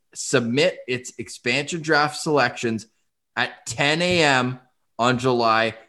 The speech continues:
twenty-first. So July twenty-first, Wednesday, two weeks away, is going to be very exciting. The insiders, I'm sure, will have all the picks before they're officially announced. So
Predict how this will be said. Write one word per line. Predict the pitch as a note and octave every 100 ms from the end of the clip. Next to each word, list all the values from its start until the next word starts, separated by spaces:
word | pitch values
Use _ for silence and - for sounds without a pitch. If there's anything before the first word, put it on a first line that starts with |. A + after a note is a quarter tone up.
| -
twenty-first. | A2+ A#2+ G#2+ G#2 F#2+ G2+ _ _ - - B2+ E2 -
So | F2+
July | F2 A2 A#2 C#3
twenty-first, | D#3 E3 D#3 D3+ - C3 F2+ - -
Wednesday, | F2+ G2 B2 D#3 E3+ C#3+ E3 D#3+ E3+ E3+ - -
two | - D#3+
weeks | E3+ F3 E3 -
away, | F3 D3+ C3+ C3+ C3+ - _ _
is | - A#2
going | A#2+ B2+ C3
to |
be | A#2 B2+
very | G#2+ A2+ A#2 A2+
exciting. | G#2 - B2 G#2+ G#2 A2+
The | C3
insiders, | C3 C#3+ C3 C#3 B2
I'm | A#2
sure, | - B2
will | A#2
have | A2+ A#2
all | A#2
the | A2
picks | - C3+ B2+ -
before | A2 - A#2+
they're | A2+ G#2+
officially | G2 C#3 C3+ C#3 C3+ B2+
announced. | A#2 B2+ C3+ -
So | A2+